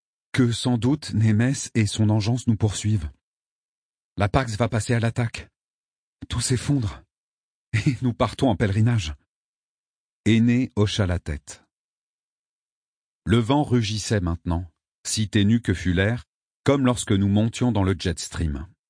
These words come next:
Chacun de nous, avançant la tête penchée, le dos voûté, donnait l'impression qu'il portait un fardeau pesant. Je me demandais à quoi pensait Abétique. « Pourquoi est-ce que nous ne nous contentons pas d'appeler le vaisseau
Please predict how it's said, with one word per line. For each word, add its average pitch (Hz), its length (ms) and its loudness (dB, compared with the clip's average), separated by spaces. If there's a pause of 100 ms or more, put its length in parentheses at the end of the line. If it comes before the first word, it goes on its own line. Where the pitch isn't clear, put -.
(600)
Chacun 135 380 0
de 110 160 4
nous, 117 280 4 (200)
avançant 107 500 2
la 92 140 2
tête - 240 -2
penchée, 104 480 0
le 85 120 0
dos 85 160 0
voûté, 87 480 -4 (520)
donnait 113 300 4
l'impression 123 480 0
qu'il 104 200 -2
portait 113 320 0
un 104 140 2
fardeau 98 360 -2
pesant. 76 440 -4 (1040)
Je 78 140 0
me 85 140 4
demandais 104 760 2
à 101 80 0
quoi 95 180 0
pensait 90 320 0
Abétique. « 80 640 -6 (640)
Pourquoi 147 520 0
est-ce 117 200 -2
que 117 140 0
nous 110 160 4
ne 104 120 4
nous 107 160 4
contentons 113 640 0
pas 131 220 -2
d'appeler 101 300 0
le 95 100 2
vaisseau 113 500 -2